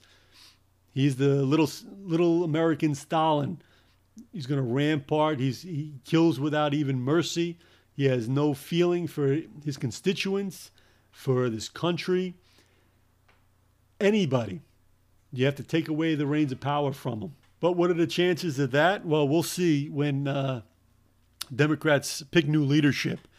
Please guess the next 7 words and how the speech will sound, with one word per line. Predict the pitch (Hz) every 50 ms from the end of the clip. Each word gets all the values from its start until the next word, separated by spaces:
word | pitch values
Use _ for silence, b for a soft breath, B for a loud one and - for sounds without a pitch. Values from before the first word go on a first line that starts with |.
| B B B B B B B B B B B _ _ _ _ _ _ _ _ _ - - - _ _ _ -
Joe | 131 123 151 170 160
Biden, | 135 160 165 165 165 165 170 170 165 170 170 147 - 151
uh, | 156 160 - 156 160 165 _ -
you | 262 165 135
know, | 131 131 131 131 127 117 117 123 147 - _ _ _ _ _ _ 311
my, | 214 143 127 131 135 127 127 127
uh, | 131 131 127 135